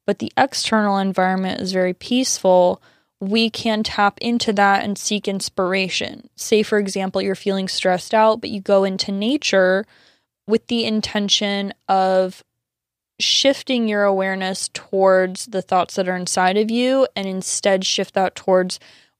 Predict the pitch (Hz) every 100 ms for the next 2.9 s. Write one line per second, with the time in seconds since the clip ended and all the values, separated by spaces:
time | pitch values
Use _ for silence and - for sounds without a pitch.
0 | _ 185 196 185 196 185 180 175 175 175
1 | 180 175 170 156 - - 190 180 185 175
2 | 190 180 180 - 185 180 180 180 180